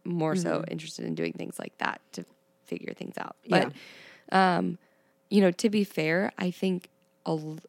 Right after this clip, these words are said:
Speaker 1: so I think I came off during covid.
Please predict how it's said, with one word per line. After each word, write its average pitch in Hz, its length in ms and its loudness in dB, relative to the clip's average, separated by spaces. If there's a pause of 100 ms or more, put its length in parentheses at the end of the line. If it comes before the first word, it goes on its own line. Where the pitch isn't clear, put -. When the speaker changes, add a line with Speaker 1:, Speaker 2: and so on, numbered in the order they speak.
Speaker 1:
so 202 260 0 (720)
I 180 80 -4
think 214 240 -6
I 262 140 -4
came 190 320 -8
off 175 500 -10 (1500)
during 185 280 4
covid. 156 440 0